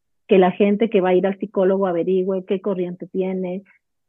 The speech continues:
qué, qué es lo que le van a hacer en la terapia, cuánto va a durar la terapia, y luego pueda coger, investigar en el internet y pueda decir, bueno,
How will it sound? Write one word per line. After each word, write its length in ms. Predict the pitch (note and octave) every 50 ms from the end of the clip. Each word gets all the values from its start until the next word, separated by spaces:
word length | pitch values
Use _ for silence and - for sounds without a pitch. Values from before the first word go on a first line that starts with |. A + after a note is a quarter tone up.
| _ _ _
qué, 420 | - G#3+ G3+ G3+ G#3 G#3 G3+ G3+ G#3
qué 140 | A3 G#3+
es 60 | G#3+ A3+
lo 120 | A#3 A3
que 80 | A3+ G3
le 100 | F3+ E3+
van 180 | F3 F3+ F3+
a 40 | F3+
hacer 140 | - F#3+ F#3
en 100 | F3+ F3+
la 100 | F3 E3+
terapia, 500 | - F3+ F#3 F#3 F#3 F#3 F#3+ G3 F#3 F#3
cuánto 360 | - A3+ A#3 B3 A#3 A#3+ A3+
va 100 | G3+ F3+
a 40 | F3
durar 260 | F3 E3+ E3+ E3 E3
la 120 | F3+ F3+ F3
terapia, 520 | - F#3 F3+ F#3 F#3+ F#3+ G#3 A3 A3+ A3 - - _ _ _
y 80 | - C#4
luego 260 | C4+ C#4 C#4 D4 C#4
pueda 260 | C4+ B3+ B3 B3+ B3+
coger, 340 | B3+ A#3+ G#3+ - A3 G#3+ G#3+
investigar 720 | A3 G#3+ G3 F3+ F#3+ F#3 F#3+ - G#3+ G3+ F#3 G#3 G#3+ A3 A#3
en 120 | A#3 A3+
el 80 | G#3+ G3
internet 640 | G3 F3+ F#3 F#3 F3+ E3 E3 F3 F#3 G#3+ C4 D#4 D#4 - _ _ _ _ _ _ -
y 60 | G3+
pueda 360 | G3 - G3 F#3+ G3 F#3+ F#3+ F#3+
decir, 420 | F#3 F#3 F#3 - G#3 G3+ G3 F#3
bueno, 360 | F3 F3+ F3+ E3+ E3 E3 -